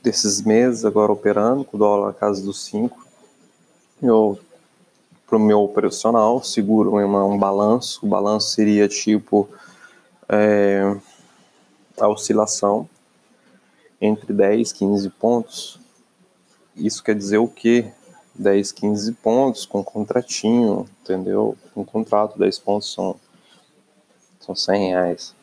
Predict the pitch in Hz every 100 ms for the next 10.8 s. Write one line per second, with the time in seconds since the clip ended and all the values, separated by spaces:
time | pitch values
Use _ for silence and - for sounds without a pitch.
0 | _ _ - _ _ _ _ _ _ _
1 | 98 95 95 95 110 - 92 90 92 95
2 | 95 - - - - 95 92 95 92 95
3 | 95 95 98 98 95 104 98 101 101 98
4 | 101 104 98 107 95 98 98 - - -
5 | _ _ _ _ _ _ 98 98 113 -
6 | _ _ _ _ _ _ _ _ _ _
7 | _ 104 104 - 101 101 104 110 117 92
8 | - _ _ _ - - 107 - 113 113
9 | 117 - - 104 101 98 - - 104 120
10 | - - 110 127 - - -